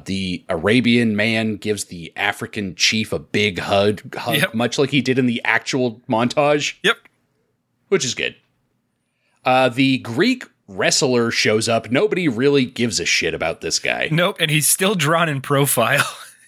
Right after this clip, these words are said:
Speaker 2: He doesn't turn
Speaker 1: Always,
Speaker 2: at all. <laughs>
Speaker 1: permanently. He would look really good on a vase.
Speaker 2: <laughs> I think that's the idea,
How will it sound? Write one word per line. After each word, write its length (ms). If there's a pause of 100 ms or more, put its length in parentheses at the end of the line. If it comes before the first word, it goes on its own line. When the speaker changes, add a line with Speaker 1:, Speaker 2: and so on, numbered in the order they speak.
(200)
Speaker 2:
He 60
doesn't 400
turn 380
Speaker 1:
Always, 80
Speaker 2:
at 0
all. 280
<laughs> 0
Speaker 1:
permanently. 640 (1400)
He 80
would 100
look 160
really 220
good 240
on 100
a 80
vase. 880 (160)
Speaker 2:
<laughs> 100
I 100
think 300
that's 220
the 160
idea, 380